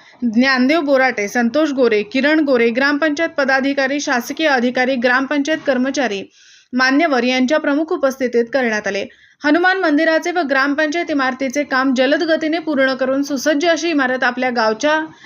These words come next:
नागरिकांच्या सेवेसाठी उपलब्ध होणार आहे आणि या ठिकाणीच तलाठी कार्यालयासाठी प्रामुख्याने निधी मंजूर करण्यात आला असून त्याचेही काम सुरू होईल, असे जयकुमार गोरे भाऊ यांनी सांगितले.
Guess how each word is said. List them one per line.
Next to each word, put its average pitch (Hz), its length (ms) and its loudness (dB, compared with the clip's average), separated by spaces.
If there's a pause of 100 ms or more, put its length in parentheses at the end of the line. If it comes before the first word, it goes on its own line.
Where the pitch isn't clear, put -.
(220)
नागरिकांच्या 320 680 0
सेवेसाठी 277 580 0
उपलब्ध 247 360 -2
होणार 247 340 0
आहे 202 260 -4 (320)
आणि 277 280 2
या 311 140 2
ठिकाणीच 330 500 0 (140)
तलाठी 285 340 2
कार्यालयासाठी 254 760 0
प्रामुख्याने 302 680 0
निधी 294 280 2
मंजूर 262 380 0
करण्यात 233 400 0
आला 220 140 0
असून 254 320 -4 (380)
त्याचेही 294 400 2
काम 320 220 0
सुरू 277 280 0
होईल, 254 320 0 (260)
असे 294 220 0
जयकुमार 320 500 2
गोरे 277 320 4
भाऊ 269 340 0
यांनी 240 340 0
सांगितले. 208 420 -6